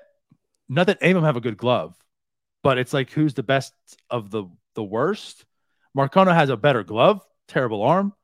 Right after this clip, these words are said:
Nick Gonzalez kinda just evens it out. So I almost trust him better at shortstop as well. So at this point in time, um, I'm letting Nick Gonzalez play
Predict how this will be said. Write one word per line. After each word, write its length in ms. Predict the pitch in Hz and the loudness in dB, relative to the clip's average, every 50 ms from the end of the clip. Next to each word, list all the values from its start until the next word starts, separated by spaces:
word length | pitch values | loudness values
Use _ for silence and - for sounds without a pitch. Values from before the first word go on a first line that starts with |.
| _ _ _ _ _ _ _ _ - | _ _ _ _ _ _ _ _ -10
Nick 120 | 135 - | -8 -6
Gonzalez 360 | - 143 143 139 135 131 131 | -4 -2 0 2 2 2 0
kinda 260 | - - 143 127 127 120 | -2 -4 -4 -4 -4 -4
just 680 | 104 117 127 120 110 - - - - - - _ _ _ _ _ | -6 -4 -4 -6 -6 -8 -12 -16 -18 -20 -20 _ _ _ _ _
evens 320 | - 123 127 113 117 107 101 | -12 -8 -8 -6 -6 -8 -8
it 100 | 101 90 | -10 -10
out. 180 | 87 85 - - _ _ _ _ _ | -10 -12 -14 -16 _ _ _ _ _
So 320 | - - 135 117 110 110 - | -8 -4 -2 -2 -2 -2 0
I 120 | - 170 202 | 4 6 6
almost 360 | 214 196 185 170 - - _ _ _ | 8 6 6 2 -2 -6 _ _ _
trust 440 | - - - - 165 151 147 - - | -16 -12 -4 0 0 0 0 -2 -8
him 140 | - 131 117 | -8 -8 -4
better 240 | 113 117 113 113 110 | -4 -4 -4 -4 -6
at 60 | 92 | -8
shortstop 520 | - - 123 101 - - - 110 107 - - | -10 -12 -12 -14 -12 -12 -10 -10 -10 -10 -12
as 120 | 98 92 | -14 -12
well. 280 | 104 104 107 113 - _ _ _ _ _ _ _ _ | -10 -8 -8 -8 -10 _ _ _ _ _ _ _ _
So 160 | - - 190 | 2 4 4
at 60 | 190 196 | 6 4
this 140 | 254 208 | 2 0
point 160 | - 233 220 208 | 0 0 0 2
in 60 | - | 2
time, 300 | 226 202 202 214 220 - _ _ _ _ _ _ _ _ _ _ _ _ _ _ - - | 2 2 2 2 0 -2 _ _ _ _ _ _ _ _ _ _ _ _ _ _ -6 -2
um, 560 | 151 165 170 165 165 165 160 156 156 147 - _ _ _ _ _ _ _ _ _ _ - | 2 4 4 4 4 4 2 0 -4 -10 -14 _ _ _ _ _ _ _ _ _ _ -8
I'm 120 | 139 147 | -6 -4
letting 260 | 156 156 147 139 135 | -4 -4 -4 -4 -4
Nick 160 | 131 123 117 - | -4 -6 -8 -8
Gonzalez 300 | 113 117 113 107 101 - | -6 -6 -6 -6 -6 -8
play 360 | - 117 107 107 107 101 | -8 -8 -6 -6 -8 -8